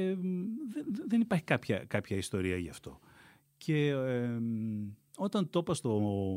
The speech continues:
Μαστρόκαλο, και το έχω βάλει στο βιβλίο, γιατί είναι από τις πολύ ωραίες στιγμές που πέρασα σε, σε αυτή την, ε, σε αυτή την έρευνα,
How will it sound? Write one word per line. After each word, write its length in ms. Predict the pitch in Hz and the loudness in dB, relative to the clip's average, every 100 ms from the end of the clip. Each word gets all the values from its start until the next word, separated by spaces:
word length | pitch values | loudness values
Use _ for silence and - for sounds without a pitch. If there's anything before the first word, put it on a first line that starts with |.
| 92 | -2
Μαστρόκαλο, 580 | 95 - 101 95 107 139 | -2 0 0 0 0 0
και 100 | 120 | 0
το 120 | 117 | -2
έχω 100 | 120 | 2
βάλει 140 | 120 | 2
στο 120 | 117 | 2
βιβλίο, 180 | 101 110 | 0 0
γιατί 160 | 123 135 | 0 0
είναι 140 | 131 | -2
από 140 | 127 120 | -2 -4
τις 100 | 113 | -4
πολύ 220 | 117 120 | 0 2
ωραίες 160 | 135 151 | 2 2
στιγμές 500 | - 104 110 117 - | -2 -2 0 0 -2
που 360 | - 90 85 82 _ _ | -8 -8 -8 -10 _ _
πέρασα 600 | - 110 90 - 90 82 _ _ | 2 2 2 -4 -6 -10 _ _
σε, 240 | - 98 85 87 90 | -8 -8 -8 -12 -12
σε 120 | - | -8
αυτή 200 | 101 - | -8 -6
την, 280 | 104 98 90 | -6 -4 -4
ε, 320 | 87 82 82 85 | -4 -8 -12 -10
σε 160 | - | -8
αυτή 180 | 95 104 | -8 -8
την 240 | - 95 | -6 -4
έρευνα, 420 | 98 92 92 123 | -2 -4 -2 -2